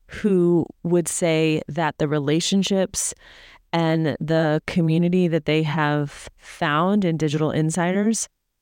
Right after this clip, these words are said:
quite literally have saved their lives and businesses. And that's a pretty powerful testimonial and something that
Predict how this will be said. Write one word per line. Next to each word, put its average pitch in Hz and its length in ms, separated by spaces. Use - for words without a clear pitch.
quite 175 300
literally 175 800
have 170 260
saved 160 420
their 147 180
lives 139 360
and 139 200
businesses. - 800
And 175 160
that's 208 160
a 277 60
pretty 190 360
powerful 170 1000
testimonial 185 920
and 170 140
something 196 560
that 156 420